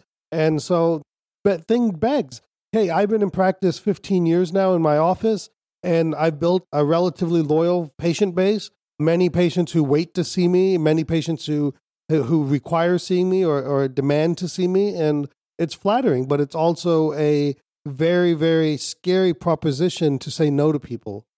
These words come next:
And I think really what it boils down to is how you explain it, the urgency that you create,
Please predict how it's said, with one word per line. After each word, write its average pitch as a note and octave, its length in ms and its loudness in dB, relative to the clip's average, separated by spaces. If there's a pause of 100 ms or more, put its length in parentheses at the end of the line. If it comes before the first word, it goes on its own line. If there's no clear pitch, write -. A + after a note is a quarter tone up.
(560)
And D#3+ 240 2
I D3+ 80 4
think G3 300 -2
really F#3 320 2
what E3 160 2
it D3 100 -2
boils D#3+ 340 2
down D3 320 2
to C3 460 0
is B2 320 -4 (320)
how D3 120 0
you D3 120 4
explain E3 520 0
it, E3+ 340 0 (280)
the D3+ 80 0
urgency D#3 520 0
that D#3 260 0
you D#3 80 -2
create, D3 720 0